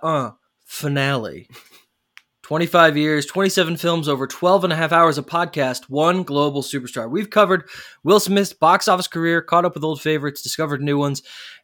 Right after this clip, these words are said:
and we can all safely say we've now seen The Legend of Bagger Vance. On the final edition, final edition of Getting Willy With It, we hand out awards, reminisce, and close out this series the only way we know how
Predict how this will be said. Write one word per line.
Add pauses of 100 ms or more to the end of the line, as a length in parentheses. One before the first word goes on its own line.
and
we
can
all
safely
say
we've
now
seen
The
Legend
of
Bagger
Vance. (420)
On
the
final
edition,
final
edition (340)
of
Getting
Willy
With
It,
we
hand
out
awards, (420)
reminisce,
and
close
out
this
series
the
only
way
we
know
how